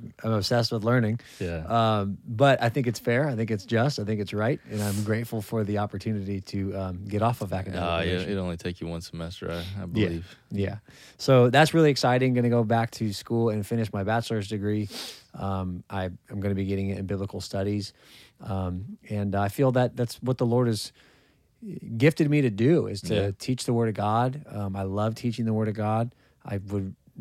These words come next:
Speaker 1: I don't really wanna do anything else with my life other than
Speaker 2: Mm-hmm.
Speaker 1: what He's called me to do here at Nehemiah Project.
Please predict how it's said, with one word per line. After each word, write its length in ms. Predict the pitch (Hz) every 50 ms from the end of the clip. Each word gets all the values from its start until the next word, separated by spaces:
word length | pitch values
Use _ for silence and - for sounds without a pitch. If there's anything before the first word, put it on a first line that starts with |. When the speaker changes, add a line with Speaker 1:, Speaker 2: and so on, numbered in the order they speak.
| 107 95 - -
Speaker 1:
I 60 | 104
don't 160 | 104 110 113 110
really 160 | 107 110 110
wanna 180 | 107 107 104 101
do 120 | 98 104
anything 320 | 107 113 101 - 107 101 95
else 220 | 101 113 113 -
with 80 | 123 113
my 100 | 117 113
life 400 | 113 113 117 120 120 - - _ -
other 240 | - 110 104 107 104
than 140 | 98 104 104
Speaker 2:
Mm-hmm. 80 | 101
Speaker 1:
what 80 | 101 104
He's 120 | 101 95
called 200 | - - 110 104
me 60 | 104 101
to 80 | 101
do 100 | 98 104
here 120 | 98 107 107
at 60 | 98
Nehemiah 320 | 101 101 98 95 104 110 107
Project. 480 | - 113 110 110 104 117 117 123 -